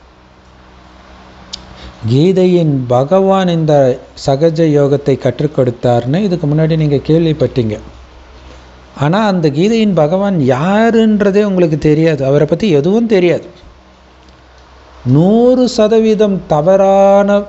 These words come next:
புரிதல் இருந்த காரணத்தினால தான் மனிதர்கள் அழுக்காகிட்டாங்க இல்லையா? கிருஷ்ணர் யோகத்தை கற்றுக் கொடுத்தார்,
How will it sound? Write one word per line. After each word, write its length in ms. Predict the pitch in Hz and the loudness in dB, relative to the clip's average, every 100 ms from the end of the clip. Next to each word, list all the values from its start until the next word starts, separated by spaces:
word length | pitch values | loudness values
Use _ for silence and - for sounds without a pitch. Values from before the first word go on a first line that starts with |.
| - - _ - _ _ | -12 -20 _ -20 _ _
புரிதல் 420 | - 175 185 175 151 | -2 2 2 2 2
இருந்த 420 | 147 165 180 170 | 0 0 -2 -2
காரணத்தினால 640 | 156 151 151 139 139 135 123 | 0 0 -2 -4 -4 -2 0
தான் 300 | 139 220 156 | 0 -2 -2
மனிதர்கள் 800 | 127 135 160 156 135 120 220 440 - - - - - - _ - | -2 -2 0 0 0 0 0 -2 -10 -20 -20 -20 -20 -20 _ -8
அழுக்காகிட்டாங்க 1200 | 127 139 147 143 131 120 117 120 110 101 104 101 101 101 - - - - - - - - - - | -2 -2 -2 -2 0 -2 -4 -4 -4 -4 -4 -4 -6 -10 -18 -20 -20 -20 -20 -20 -20 -20 -20 -8
இல்லையா? 340 | 120 123 123 110 - - - - _ _ _ _ - - | -2 0 0 -2 -8 -20 -18 -18 _ _ _ _ -20 -6
கிருஷ்ணர் 540 | 135 - - 196 247 - - - - - - - - - - - | -4 -4 -2 -2 -2 -6 -16 -20 -20 -20 -20 -20 -20 -20 -10 -2
யோகத்தை 400 | 170 170 160 127 | 0 0 -2 -4
கற்றுக் 320 | 117 127 117 | -6 -6 -6
கொடுத்தார், 380 | 104 101 101 | -6 -8 -12